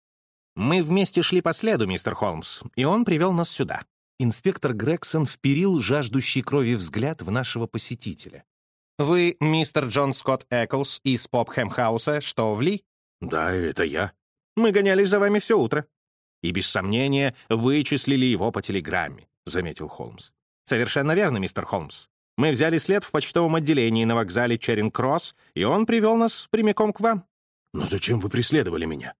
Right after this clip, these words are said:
Что вам от меня нужно?» «Мы хотим получить от вас заявление в связи со смертью мистера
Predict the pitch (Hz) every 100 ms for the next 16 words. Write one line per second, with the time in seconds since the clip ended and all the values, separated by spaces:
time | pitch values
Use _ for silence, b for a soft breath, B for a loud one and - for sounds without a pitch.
0 | _ _ - 165 160 131 - 139 143 185
1 | 190 190 123 - - _ _ _ 123 185
2 | 202 180 190 175 170 165 147 147 147 120
3 | 165 170 147 101 87 90 - 110 110 120
4 | 110 113 131 - 120 143 - 135 135